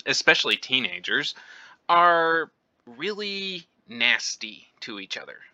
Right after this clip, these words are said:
So if you wear the wrong thing, or if you comb your hair incorrectly, or listen to the wrong music like London Symphony Orchestra instead of Ed Sheeran, Sheeran, Sheeran,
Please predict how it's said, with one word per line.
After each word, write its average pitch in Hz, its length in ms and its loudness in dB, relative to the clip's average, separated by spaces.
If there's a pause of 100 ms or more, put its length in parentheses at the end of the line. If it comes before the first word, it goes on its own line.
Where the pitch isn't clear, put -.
(960)
So 196 100 0
if 190 100 -4
you 190 120 -2
wear 156 280 4
the 160 120 0
wrong 143 320 2
thing, 120 520 -4 (220)
or 110 340 2
if 107 160 -4
you 110 220 -6
comb 113 300 -8
your 113 100 -4
hair 113 300 2
incorrectly, 117 920 0
or 107 180 0 (380)
listen 117 360 -2
to 120 120 -6
the 113 120 0
wrong 113 360 2
music 117 420 -2
like 107 220 -2
London 113 320 -4
Symphony 110 400 -6
Orchestra 113 440 -2
instead 110 260 -4
of 107 80 0
Ed 110 120 4
Sheeran, 123 420 2 (640)
Sheeran, 151 400 -4
Sheeran, 147 560 -6